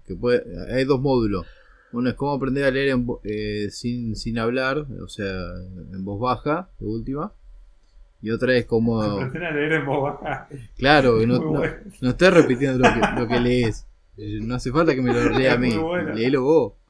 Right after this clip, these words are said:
Speaker 1: Y el segundo módulo es cómo escuchar música, cómo conectar los auriculares para escuchar música en el bondi sin,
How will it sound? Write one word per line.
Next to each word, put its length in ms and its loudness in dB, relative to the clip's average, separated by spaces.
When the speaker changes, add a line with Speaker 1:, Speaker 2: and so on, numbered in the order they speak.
Speaker 1:
Y 320 0
el 280 -4
segundo 380 -2
módulo 400 6
es 200 4
cómo 200 -4
escuchar 320 0
música, 400 -2
cómo 240 0
conectar 400 2
los 80 6
auriculares 460 4
para 100 4
escuchar 280 0
música 580 -2
en 100 0
el 100 0
bondi 400 2
sin, 720 -6